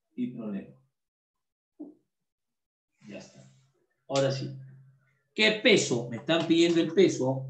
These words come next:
Ah, ya, peso de magnesio, le pongo X. "Profesor, cuando es peso es gramos, entonces será dos por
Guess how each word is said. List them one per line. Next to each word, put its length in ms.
Ah, 260
ya, 220
peso 340
de 140
magnesio, 520
le 160
pongo 540
X. 720
"Profesor, 440
cuando 180
es 140
peso 240
es 60
gramos, 420
entonces 440
será 300
dos 460
por 480